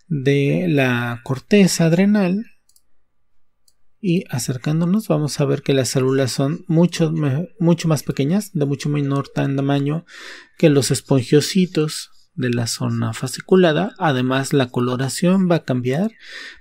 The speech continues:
va a ser muy intensa. Incluso en algunos cortes se llegan a observar citoplasmas ligeramente basófilos. Y a esta región quedamos que le vamos a llamar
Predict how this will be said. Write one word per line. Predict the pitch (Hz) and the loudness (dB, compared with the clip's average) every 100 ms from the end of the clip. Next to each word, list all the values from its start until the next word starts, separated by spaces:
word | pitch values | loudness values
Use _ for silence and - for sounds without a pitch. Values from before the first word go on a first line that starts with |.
| - | -2
va | 160 | 0
a | |
ser | - 156 | 2 0
muy | 156 151 | 2 0
intensa. | 143 139 135 131 131 - 226 - _ - - | 0 0 -2 -2 -2 -2 -4 -6 _ -20 -4
Incluso | 170 151 170 180 233 | -2 -2 0 0 2
en | 226 | 4
algunos | 180 143 147 156 156 | 4 2 -2 -2 -4
cortes | - - 139 - 147 160 - _ - | -10 -4 -4 -4 -6 -6 -8 _ -12
se | - 147 | -6 -2
llegan | 139 135 143 | -2 -2 -2
a | 143 | -2
observar | 135 - 131 131 | -4 -4 0 0
citoplasmas | - 147 135 127 135 127 143 151 - - - - - - - _ _ - | 0 -4 -6 -2 -4 -2 -4 -4 -10 -20 -20 -20 -20 -20 -20 _ _ -4
ligeramente | 160 156 202 170 170 160 156 | 0 4 6 6 4 4 4
basófilos. | 131 - 131 - 160 170 247 - _ _ _ _ - _ _ _ - - - - - | 2 2 0 2 2 4 2 -2 _ _ _ _ -20 _ _ _ -20 -20 -20 -14 -10
Y | - 202 | -2 0
a | 170 | 0
esta | 170 - - | -2 -2 -2
región | 151 147 - 175 226 247 _ _ - _ _ _ - - | 0 -2 2 2 2 -2 _ _ -20 _ _ _ -16 -4
quedamos | 156 135 135 - | -2 -2 -4 -4
que | 139 | -2
le | |
vamos | 127 127 131 - | -2 -4 -6 -4
a | |
llamar | 127 127 156 202 | -2 0 0 -2